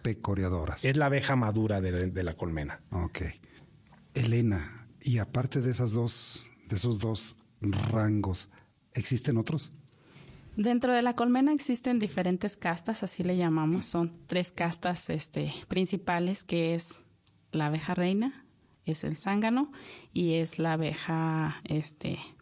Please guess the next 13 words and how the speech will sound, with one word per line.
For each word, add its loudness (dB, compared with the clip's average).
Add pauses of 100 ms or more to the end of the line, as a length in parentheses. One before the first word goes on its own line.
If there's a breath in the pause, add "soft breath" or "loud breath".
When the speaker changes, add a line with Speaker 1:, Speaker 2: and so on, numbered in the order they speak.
Speaker 3:
pecoreadora. -2 (140)
Speaker 2:
Obrera. -2
Speaker 3:
Obrera, -2 (160)
¿verdad? 0
Speaker 1:
Ah, 0
es 4
lo 4
mismo 4
obrera 0
que -2 (360)
Speaker 3:
Eh, 2
dentro, 0 (180)
obrera, 2